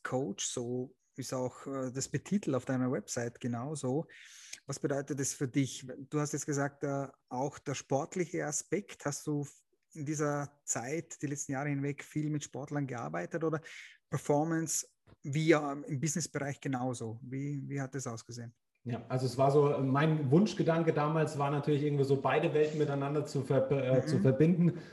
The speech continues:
Speaker 2: Ich war, wie gesagt, lange Zeit Führungskraft und habe dann logischerweise natürlich auch in,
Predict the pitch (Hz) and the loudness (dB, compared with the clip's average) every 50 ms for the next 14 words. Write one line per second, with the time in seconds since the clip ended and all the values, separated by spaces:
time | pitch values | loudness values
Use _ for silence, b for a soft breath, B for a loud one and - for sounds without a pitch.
0 | B B B 135 131 - - 135 131 143 156 160 147 143 147 151 139 - - 135 | B B B 2 2 4 4 4 4 6 4 4 4 4 4 4 4 4 2 0
1 | 139 135 147 143 135 - 147 135 131 135 - 151 143 143 143 143 - - 139 139 | 0 2 0 -2 0 2 2 4 4 2 2 2 2 4 2 2 0 0 2 4
2 | 139 139 139 - - 131 127 127 120 - - 131 127 131 131 127 123 131 135 139 | 4 4 4 0 -2 0 0 0 0 0 -2 -2 0 0 2 2 4 2 2 4
3 | 123 131 123 127 127 123 127 131 123 - - 135 127 123 123 127 123 - 120 120 | 2 2 2 4 2 2 2 0 -2 2 2 2 2 4 2 2 2 2 0 -2
4 | 123 123 120 B B | 0 0 0 B B